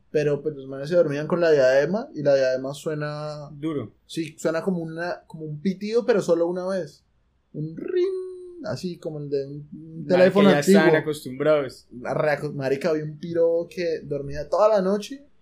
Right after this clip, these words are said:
Speaker 1: y el man, marica, usted lo veía, o sea, así acostadito con su diadema, y el man levantaba así la cabeza y usted ya sabía que le había entrado llamada. Y entonces ahí usted ya sabía que usted era el siguiente.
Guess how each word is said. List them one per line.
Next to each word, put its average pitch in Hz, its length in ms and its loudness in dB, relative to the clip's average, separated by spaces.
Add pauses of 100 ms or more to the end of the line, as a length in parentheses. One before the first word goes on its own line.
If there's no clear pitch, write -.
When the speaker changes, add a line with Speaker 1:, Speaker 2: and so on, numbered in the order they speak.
(160)
Speaker 1:
y 165 100 -4
el 147 120 2
man, 147 360 -6 (340)
marica, 151 220 -2
usted 165 180 0
lo 151 120 4
veía, 180 480 0 (420)
o 160 140 4
sea, 151 240 6
así 147 600 -2
acostadito 156 680 0
con 180 140 -6
su 175 80 -10
diadema, 151 440 -2 (640)
y 147 80 -2
el 143 80 0
man 147 140 -2
levantaba 165 400 4
así 160 140 0
la 180 160 4
cabeza 170 520 4
y 170 40 -8
usted 151 180 -4
ya 151 100 2
sabía 156 260 2
que 180 100 0
le 160 80 4
había 139 160 6
entrado 139 300 2
llamada. 131 440 -2
Y 151 80 -8
entonces 147 240 4
ahí 165 100 6
usted 160 200 0
ya 175 100 6
sabía 185 320 4
que 190 60 -4
usted 165 180 0
era 147 80 4
el 156 100 0
siguiente. 147 540 -2